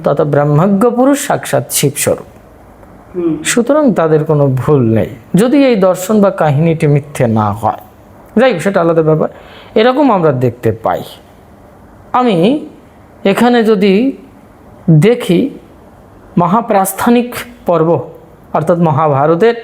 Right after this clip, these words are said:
Speaker 1: যুধিষ্ঠির, পঞ্চপাণ্ডব, দ্রৌপদী থেকে শুরু করে যখন ওরা মহাপ্রস্থানে যাচ্ছেন,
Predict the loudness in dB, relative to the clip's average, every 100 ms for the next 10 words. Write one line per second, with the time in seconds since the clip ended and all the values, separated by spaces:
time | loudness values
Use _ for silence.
0 | -14 -20 -20 -20 -20 -2 0 2 0 0
1 | -2 0 -2 0 0 0 0 0 -2 -4
2 | -10 -20 -4 0 2 2 2 0 2 0
3 | 0 0 0 0 0 0 -4 -16 -20 -4
4 | 0 0 0 0 0 0 0 -2 0 0
5 | -2 -4 -2 0 0 -2 -4 -4